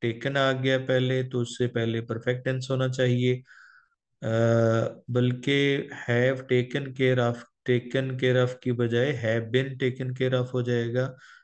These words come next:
क्योंकि चिल्ड्रन कर नहीं रहे बल्कि हो रहे हैं। तो कैसे पता चलेगा ये हो रहे हैं, क्योंकि taken care of अगर वो किसी की करते तो उसको ऑब्जेक्ट भी आना चाहिए था, चूंकि चिल्ड्रन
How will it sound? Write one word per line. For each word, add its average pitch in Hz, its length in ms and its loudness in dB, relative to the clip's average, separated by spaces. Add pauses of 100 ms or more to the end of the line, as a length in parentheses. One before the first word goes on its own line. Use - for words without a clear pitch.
(140)
क्योंकि 127 380 2
चिल्ड्रन 127 680 -2 (120)
कर 123 220 4
नहीं 143 340 0
रहे 139 220 2
बल्कि 127 400 0
हो 117 320 0
रहे 107 300 -2
हैं। 95 200 -10 (400)
तो 127 80 -10
कैसे 123 320 2
पता 151 240 2
चलेगा 151 400 2
ये 156 140 2
हो 135 240 2
रहे 143 140 2
हैं, 151 220 -4
क्योंकि 139 360 -4
taken 139 480 -4
care 143 320 0
of 135 120 -4
अगर 139 380 0 (520)
वो 135 340 2
किसी 135 240 -2
की 143 160 2
करते 123 640 2
तो 135 240 0
उसको 139 400 2
ऑब्जेक्ट 127 400 -4
भी 131 140 0
आना 101 280 -2
चाहिए 98 380 -2
था, 98 160 -8
चूंकि 131 460 0
चिल्ड्रन 139 720 0